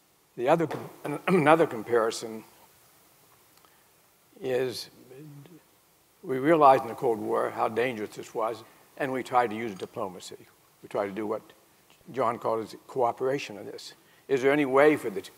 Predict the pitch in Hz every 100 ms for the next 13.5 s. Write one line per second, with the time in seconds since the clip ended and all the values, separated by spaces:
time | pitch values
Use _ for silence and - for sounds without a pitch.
0 | - - 160 151 113 147 135 107 104 -
1 | 135 143 117 95 107 92 - - _ _
2 | _ 143 160 131 120 113 110 101 101 101
3 | 113 107 117 123 110 92 120 135 120 -
4 | - 101 95 - 98 107 95 92 - _
5 | _ _ - 135 135 120 123 107 - 208
6 | 190 - 139 98 85 - - _ _ -
7 | 117 104 120 110 110 113 110 104 123 -
8 | 117 - 98 - 110 107 117 110 92 -
9 | - _ _ - 131 127 139 139 113 120
10 | 107 104 - 120 107 - - 127 123 131
11 | 113 120 110 113 113 110 - 107 - -
12 | 113 - - - _ _ _ _ _ _
13 | _ - 110 110